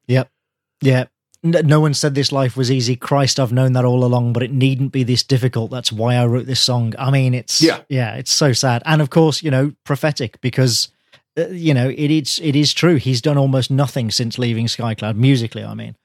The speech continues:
Speaker 1: Uh, I know he had some personal tragedy, you know, parents dying, that sort of thing. Uh,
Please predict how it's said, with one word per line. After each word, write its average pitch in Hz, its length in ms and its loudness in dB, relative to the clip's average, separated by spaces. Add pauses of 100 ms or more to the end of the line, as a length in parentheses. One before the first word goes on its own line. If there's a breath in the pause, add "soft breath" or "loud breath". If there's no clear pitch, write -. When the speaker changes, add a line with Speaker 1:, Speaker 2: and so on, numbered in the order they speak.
(280)
Speaker 1:
Uh, 120 400 2 (200 loud breath)
I 139 80 2
know 151 140 6
he 147 80 4
had 131 200 -2
some 127 160 -4
personal 127 600 -2 (360)
tragedy, 127 400 0
you 120 100 -4
know, 113 100 -2
parents 123 380 -2
dying, 120 300 -2
that 120 140 -6
sort 120 140 -4
of 110 80 -6
thing. 120 280 -6 (320)
Uh, 123 420 2